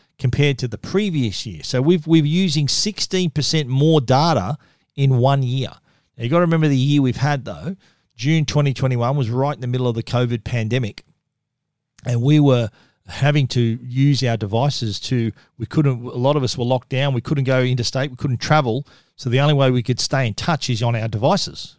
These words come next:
phones, FaceTime, Skype. Uh, we were working from home, so we were potentially using our phone's data to stay connected in many cases. And the extra time we had, we couldn't go anywhere. The first thing we'd grab is our smartphone, and,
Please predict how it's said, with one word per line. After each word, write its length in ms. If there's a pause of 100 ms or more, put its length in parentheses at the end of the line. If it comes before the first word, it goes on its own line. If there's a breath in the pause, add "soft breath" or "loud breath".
phones, 520
FaceTime, 640 (120)
Skype. 580 (460)
Uh, 300
we 160
were 180
working 380
from 160
home, 360
so 160
we 120
were 40
potentially 520
using 520 (360 loud breath)
our 120
phone's 540
data 380
to 80
stay 260
connected 460 (180)
in 160
many 160
cases. 540
And 200 (300 loud breath)
the 260
extra 360
time 380
we 120
had, 340
we 120
couldn't 240
go 220
anywhere. 440
The 160
first 320
thing 140
we'd 180
grab 320
is 160
our 160
smartphone, 580
and, 280